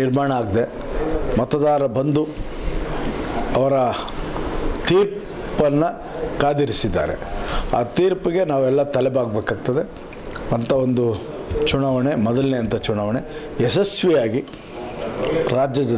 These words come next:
ಜನತೆ ಒಳ್ಳೆ ಒಂದು ಆಶೀರ್ವಾದ ಮಾಡಿದ್ದಾರೆ ಅಂತ ನಾನು ಭಾವಿಸಿದ್ದೀನಿ. ಎಲ್ಲ ನಮ್ಮ ಭಾರತೀಯ ಜನತಾ ಪಾರ್ಟಿಯ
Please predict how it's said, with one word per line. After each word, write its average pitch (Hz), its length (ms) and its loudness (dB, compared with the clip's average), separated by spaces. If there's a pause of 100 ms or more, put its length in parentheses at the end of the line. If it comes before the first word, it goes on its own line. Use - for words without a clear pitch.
ಜನತೆ 110 320 2 (2500)
ಒಳ್ಳೆ 147 200 4 (100)
ಒಂದು 135 180 4 (320)
ಆಶೀರ್ವಾದ 143 400 4 (100)
ಮಾಡಿದ್ದಾರೆ 117 380 2
ಅಂತ 117 180 2
ನಾನು 95 200 0
ಭಾವಿಸಿದ್ದೀನಿ. 101 480 0 (1400)
ಎಲ್ಲ 156 180 4 (800)
ನಮ್ಮ 143 180 4 (100)
ಭಾರತೀಯ 135 360 2
ಜನತಾ 139 280 4 (100)
ಪಾರ್ಟಿಯ 127 320 2